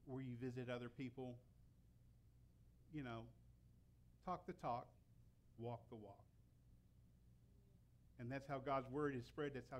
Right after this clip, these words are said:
God's love is spread. That's how people who think they know really become to know, come to know. People who don't know start knowing. And people who know more can come to you and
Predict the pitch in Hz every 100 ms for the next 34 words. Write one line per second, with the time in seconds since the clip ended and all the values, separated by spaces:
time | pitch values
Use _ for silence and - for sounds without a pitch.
0 | 120 135 131 - - - - - 139 147
1 | 139 - 156 131 127 123 - - - 143
2 | - 127 120 160 147 147 123 151 139 127
3 | - - - - - - - 165 160 156
4 | 160 156 156 156 156 - - - 127 131
5 | 139 123 123 - 131 120 117 107 98 -
6 | - - - 143 143 151 101 110 - -
7 | - 147 147 - 156 123 151 165 131 123
8 | 117 120 - - - 127 104 120 104 104
9 | 104 - - - - - - - - -
10 | - - 127 127 123 120 131 143 143 131
11 | 156 147 143 135 - - 123 135 123 151
12 | 190 120 120 120 - - - - - 120
13 | 139 127 120 127 120 117